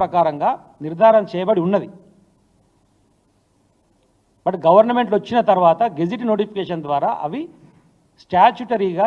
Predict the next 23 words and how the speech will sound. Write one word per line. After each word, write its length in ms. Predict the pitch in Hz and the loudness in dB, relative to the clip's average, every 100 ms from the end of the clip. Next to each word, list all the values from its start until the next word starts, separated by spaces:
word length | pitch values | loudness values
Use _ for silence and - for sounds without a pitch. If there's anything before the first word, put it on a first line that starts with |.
| 214 | -2
నిర్ధారించబడలేదు. 1000 | 170 170 180 175 208 151 143 135 117 147 123 - _ _ _ _ _ _ _ _ _ _ _ _ _ _ _ - 156 | -2 0 0 -2 0 0 0 -2 -4 -6 -8 -16 _ _ _ _ _ _ _ _ _ _ _ _ _ _ _ -4 4
దాన్ని 240 | 214 285 262 | 4 4 0
బేస్ 200 | 269 247 | -4 -4
చేసుకొని 360 | 240 - 214 262 | -8 -6 -8 -6
లేట్ 160 | 214 233 - | -6 -8 -10
ప్రొటెక్షన్ 360 | 214 226 208 165 | -10 -8 -2 2
కావాలని 360 | 190 220 202 190 | 4 4 2 -4
చెప్పేసి 400 | 185 185 202 185 - - _ - | -6 -8 -6 -8 -10 -20 _ -6
గ్రీన్ 200 | 160 214 | -4 -4
ట్రిబ్యునల్ 320 | 220 208 180 | -4 -4 -4
వేస్తే, 220 | 165 170 233 240 | -6 -4 -6 -4
గ్రీన్ 200 | 170 214 233 | -4 -6 -6
ట్రిబ్యునల్ 280 | 202 226 208 | -6 -6 -6
ఇచ్చినటువంటి 540 | 214 185 196 180 185 160 - _ _ _ - 127 | -8 -6 -6 -6 -8 -8 -14 _ _ _ -12 -6
ఆదేశాల 360 | 170 220 - 190 170 | -4 -2 -2 -2 -2
మేరకు, 180 | 151 170 | -6 -8
అంటే 120 | 175 175 | -6 -4
డైరెక్షన్ 400 | 190 202 196 156 | -2 -4 -6 -6
మేరకు, 300 | 147 135 233 - _ - | -6 -8 -12 -18 _ -12
సూచన 280 | 170 180 170 | -10 -8 -6
మేరకు, 280 | 143 123 110 - _ _ _ _ _ _ _ _ _ _ _ _ _ _ _ _ _ _ _ _ | -8 -10 -12 -18 _ _ _ _ _ _ _ _ _ _ _ _ _ _ _ _ _ _ _ _
హైకోర్టు 420 | 165 208 247 240 - - _ _ _ _ _ 190 | 0 2 2 2 0 -20 _ _ _ _ _ -18
ఇచ్చినటువంటి 560 | 180 226 208 208 185 | -4 -4 -2 -4 -4